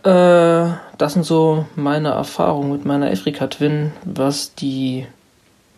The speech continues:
Probleme angeht. Aber das wurde alles auf Garantie und Kulanz geregelt. Also ich habe da bisher noch nichts für bezahlt. Also das ist alles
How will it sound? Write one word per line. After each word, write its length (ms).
Probleme 440
angeht. 480
Aber 200
das 180
wurde 180
alles 260
auf 140
Garantie 720
und 460
Kulanz 680
geregelt. 640
Also 360
ich 140
habe 140
da 100
bisher 300
noch 100
nichts 200
für 120
bezahlt. 540
Also 120
das 160
ist 120
alles 520